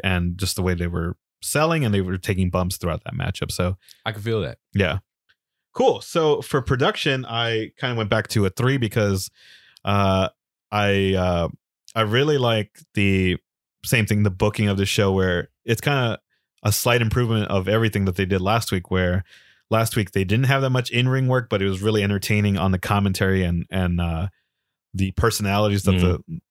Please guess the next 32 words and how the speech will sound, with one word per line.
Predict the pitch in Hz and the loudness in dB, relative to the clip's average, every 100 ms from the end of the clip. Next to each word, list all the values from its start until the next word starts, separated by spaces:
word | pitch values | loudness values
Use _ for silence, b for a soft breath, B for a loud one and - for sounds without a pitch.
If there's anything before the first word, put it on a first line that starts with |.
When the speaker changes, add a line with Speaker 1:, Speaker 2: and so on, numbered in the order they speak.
| _ - | _ -6
Speaker 1:
the, | 95 90 87 82 - | -2 0 0 -2 -2
the | 98 | 0
whole | 110 | 0
cast | - 98 95 - - | 0 -2 -2 -2 -2
had. | 110 127 160 B B B B _ - | 0 0 0 B B B B _ -2
But, | 135 117 - _ _ | 0 0 -4 _ _
uh, | 101 98 92 90 - _ - | 0 2 2 0 -4 _ -2
this | 110 - - _ _ _ _ - | 0 0 -8 _ _ _ _ -2
week | 107 101 | 0 0
they | 104 95 90 - | 0 0 -2 -2
did | 110 | 0
a | 98 | 2
really | 101 98 | 0 0
good | 92 | 0
balance | 95 92 90 - | 0 0 0 -2
of | 90 87 - _ - | -4 -4 -10 _ -4
making | 98 95 | -2 0
the, | 87 85 - - | -2 -4 -6 -4
the | 104 | 0
matches | 101 123 156 147 | 0 0 0 0
longer | 180 180 175 | 0 0 0
and | 113 110 98 95 | 0 0 0 -2
still | - 113 101 - - | 0 0 0 -2 -6
getting | 110 104 98 | -2 2 2
in | 95 | 2
that, | 90 90 87 | 0 0 0
uh, | 87 85 85 98 _ _ _ _ _ - | -2 -2 -4 -6 _ _ _ _ _ -4
that | 101 92 | -4 -2
good | 104 90 - _ _ _ | -2 -4 -8 _ _ _
format | - 104 98 92 - | -4 0 2 2 0
with | 90 | -4
the, | - 82 | -2 -4